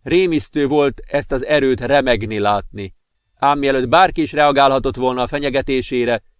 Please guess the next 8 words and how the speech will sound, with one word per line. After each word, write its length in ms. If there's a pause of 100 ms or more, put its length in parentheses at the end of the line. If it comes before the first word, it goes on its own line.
újabb 500
vendég 540
érkezett 540
a 60
kör 200
alakú 280
helyiségbe. 640 (1000)
Főparancsnok, 1400